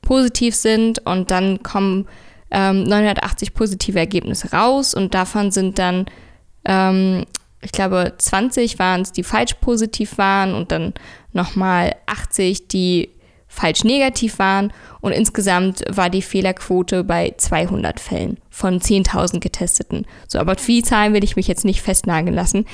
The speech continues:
Ich habe mir das aber für die Fusion einmal durchgerechnet und zwar mit der aktuellen Inzidenz, also heute.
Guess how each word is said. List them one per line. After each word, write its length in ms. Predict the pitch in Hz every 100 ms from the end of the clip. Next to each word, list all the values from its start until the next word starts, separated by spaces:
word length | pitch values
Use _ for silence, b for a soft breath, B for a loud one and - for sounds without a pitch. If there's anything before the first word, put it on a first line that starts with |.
| B B
Ich 100 | 254
habe 100 | 240
mir 100 | 254
das 180 | 226 220
aber 140 | 196
für 160 | - 196
die 100 | 202
Fusion 340 | - 214 208
einmal 200 | 180 175
durchgerechnet 720 | 180 185 - - 185 - - - B B B
und 100 | 196
zwar 160 | - 202
mit 160 | 202
der 260 | 190 180 -
aktuellen 600 | 185 - 190 185 185 190 - -
Inzidenz, 640 | 190 185 196 175 175 180
also 320 | - 185 175
heute. 400 | - - - 214